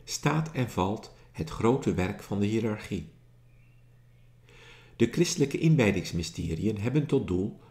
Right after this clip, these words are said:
de opstanding bij velen mogelijk te maken en een kern van werkers te vormen in dienst van de Christus.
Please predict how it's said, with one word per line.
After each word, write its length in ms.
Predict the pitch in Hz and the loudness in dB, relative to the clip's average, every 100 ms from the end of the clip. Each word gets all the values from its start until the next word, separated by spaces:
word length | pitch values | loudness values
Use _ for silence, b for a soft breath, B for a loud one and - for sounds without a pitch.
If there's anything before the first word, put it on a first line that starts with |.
| B | B
de 160 | - - | -8 -4
opstanding 720 | 120 - - 117 120 131 139 | -6 -4 -4 -2 0 -2 -2
bij 220 | - 82 | -4 -4
velen 420 | 82 107 113 120 | 2 4 4 2
mogelijk 380 | 113 127 - 90 | -2 -2 -2 -6
te 100 | - | -4
maken 460 | 80 80 80 78 - - - - - - - - - B B B | -4 -4 -6 -8 -10 -18 -20 -20 -20 -20 -20 -20 -20 B B B
en 100 | B | B
een 200 | 95 87 | -2 -2
kern 300 | 78 131 151 | 0 0 0
van 260 | 156 117 104 | -2 -4 -2
werkers 400 | 127 156 104 - | -2 -2 -6 -4
te 100 | 82 | -6
vormen 500 | - 82 80 101 135 b b b | -2 -4 -2 -6 -8 b b b
in 200 | b 85 | b -2
dienst 420 | 80 113 131 - - | 0 -2 -2 -8 -16
van 180 | - 120 | -6 -4
de 80 | - | -4
Christus. 600 | - 135 - - - - | -4 -6 -4 -6 -6 -14